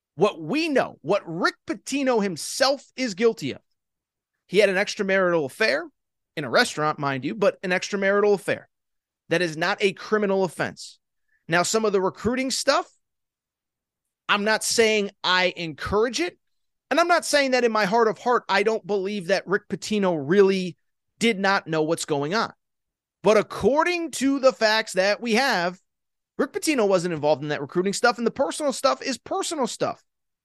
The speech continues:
I might not like it. I might not want,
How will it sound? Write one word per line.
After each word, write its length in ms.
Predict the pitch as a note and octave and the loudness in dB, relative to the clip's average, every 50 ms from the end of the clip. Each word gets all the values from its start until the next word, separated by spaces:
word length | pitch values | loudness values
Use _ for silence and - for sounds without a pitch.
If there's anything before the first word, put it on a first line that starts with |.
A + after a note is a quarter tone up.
| _ _ _ _ _ _ _ _ _ - | _ _ _ _ _ _ _ _ _ -2
I 80 | G3 | 0
might 180 | A3 A#3+ A3 F#3 | 2 2 2 2
not 140 | E3 E3 D3 | 2 0 2
like 300 | C3+ G3 D#4 F#4 - - | 2 2 2 2 2 -2
it. 140 | F4 - - - _ _ _ _ _ _ _ _ _ _ _ _ - | -4 -6 -6 -12 _ _ _ _ _ _ _ _ _ _ _ _ -6
I 120 | D#3+ G3+ | -4 0
might 200 | G#3+ A3 A3+ G#3 | 2 2 2 2
not 200 | G#3 G#3+ G#3 E3+ | 2 -2 -2 0
want, 280 | F3 F3+ G#3 A3 G#3+ G#3+ | 0 2 2 2 2 0